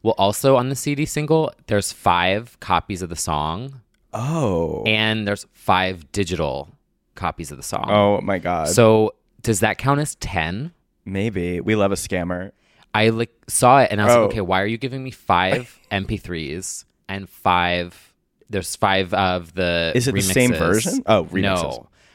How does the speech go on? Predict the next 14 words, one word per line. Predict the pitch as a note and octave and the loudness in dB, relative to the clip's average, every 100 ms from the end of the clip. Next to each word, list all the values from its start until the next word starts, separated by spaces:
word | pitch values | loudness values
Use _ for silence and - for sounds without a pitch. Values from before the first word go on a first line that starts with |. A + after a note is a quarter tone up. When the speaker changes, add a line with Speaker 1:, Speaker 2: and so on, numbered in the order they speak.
| - | -4
Speaker 1:
But | A#2+ | 0
I | G#2+ | 0
saw | - A2+ | 2 2
a | B2+ | 2
tweet, | - A#2 F#2+ D2+ | -2 -4 -4 -6
which, | F2+ - - D#2 | -12 -14 -18 -20
you | F#2 | -18
know, | G#1+ - _ - | -20 -20 _ -10
obviously | D2+ E2 - D2+ | -8 -10 -14 -14
is | - | -12
not | E2+ D2 - _ _ _ _ _ | -10 -12 -14 _ _ _ _ _
Bible, | F#2 E2 D#2 C#2 D2 | -6 -4 -2 -4 -8
but | D#2 E2 D2+ | -4 -6 -4
Speaker 2:
Right. | G#2 D#2 A1 | -4 -4 -8